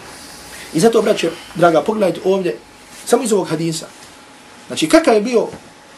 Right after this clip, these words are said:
kakva je bilo, kakva je bila milost Allahovog poslanika, alaihi salatu wasalam, prema stvorenju? Kakva je tek bila milost Allahovog poslanika, alaihi salatu wasalam, prema griješnicima?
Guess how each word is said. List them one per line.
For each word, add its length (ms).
kakva 260
je 120
bilo, 300
kakva 220
je 60
bila 160
milost 320
Allahovog 320
poslanika, 420
alaihi 220
salatu 360
wasalam, 240
prema 160
stvorenju? 320
Kakva 220
je 80
tek 120
bila 340
milost 320
Allahovog 340
poslanika, 440
alaihi 200
salatu 340
wasalam, 220
prema 200
griješnicima? 540